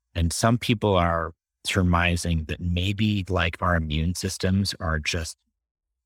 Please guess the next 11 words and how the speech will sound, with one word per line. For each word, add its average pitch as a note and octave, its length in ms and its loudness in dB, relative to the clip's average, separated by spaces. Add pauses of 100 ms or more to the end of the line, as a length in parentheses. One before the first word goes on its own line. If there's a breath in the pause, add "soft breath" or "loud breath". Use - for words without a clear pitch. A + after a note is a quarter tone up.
(200)
not F2 260 4
as F#2 120 2
strong. E2+ 680 0
And F2 220 2
so F2 200 2
maybe F#2+ 480 4
there F2 220 2
was E2+ 180 -4
some F2+ 380 4
latent F#2 540 0
infection, F#2+ 760 -2